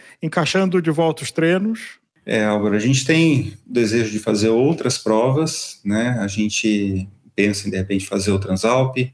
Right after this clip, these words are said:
Speaker 2: né, que são, é outra stage race de, de mountain bike, mas a gente tem o grande sonho, é, e talvez uma meta bem ousada de um dia tentar concluir a run, que é a Race Across America.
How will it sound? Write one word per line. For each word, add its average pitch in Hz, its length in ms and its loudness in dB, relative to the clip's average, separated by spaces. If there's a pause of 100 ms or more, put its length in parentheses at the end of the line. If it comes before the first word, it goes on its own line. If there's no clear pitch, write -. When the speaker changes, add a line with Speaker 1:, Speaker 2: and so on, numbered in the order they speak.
(100)
Speaker 2:
né, 104 180 -2
que - 80 -8
são, 98 480 -2
é 98 100 2
outra 104 260 0
stage 98 340 -2
race 101 440 -2
de, 95 260 -2
de 98 120 -8
mountain 101 300 -2
bike, 113 380 -2 (840)
mas 139 1000 0
a 110 80 -4
gente 110 320 -4
tem 110 500 -2 (240)
o 98 80 -8
grande 110 420 0
sonho, 117 540 -2 (260)
é, 101 800 0 (520)
e 104 80 -2
talvez 110 400 2
uma 110 140 0
meta 107 300 0
bem 113 280 2
ousada 117 680 0
de 101 180 -4
um 127 80 2
dia 107 240 -2
tentar 107 640 -2
concluir 117 320 -2
a 120 100 0
run, 92 160 -2 (580)
que - 80 -4
é 101 40 0
a 95 40 2
Race 101 240 0
Across 101 280 0
America. 95 480 -2